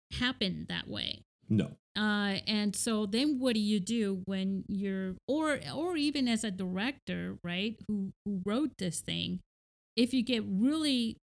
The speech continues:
Speaker 1: stuck on this, right?
Speaker 2: Mm-hmm.
Speaker 1: Um, it, you're, you, it's, you're dancing through it in a way when you're
Speaker 2: Mm.
Speaker 1: in production.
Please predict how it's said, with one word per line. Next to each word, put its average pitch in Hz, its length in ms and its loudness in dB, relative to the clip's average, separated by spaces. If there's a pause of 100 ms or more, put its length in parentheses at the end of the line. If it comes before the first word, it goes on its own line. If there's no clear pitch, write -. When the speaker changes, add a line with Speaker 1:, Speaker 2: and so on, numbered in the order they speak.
(640)
Speaker 1:
stuck - 560 0 (200)
on 208 240 2
this, 175 520 -2 (180)
right? 190 360 0 (240)
Speaker 2:
Mm-hmm. 104 580 0
Speaker 1:
Um, 208 540 2 (200)
it, 226 180 -4
you're, 240 280 2 (100)
you, 220 300 -2
it's, - 380 -4 (640)
you're 202 200 2
dancing 247 520 2
through 226 340 0
it - 140 -8 (360)
in 190 140 0
a 180 80 -2
way 180 220 -2
when 208 280 4
you're 214 140 2
Speaker 2:
Mm. 240 140 4
Speaker 1:
in 233 100 8
production. - 640 -2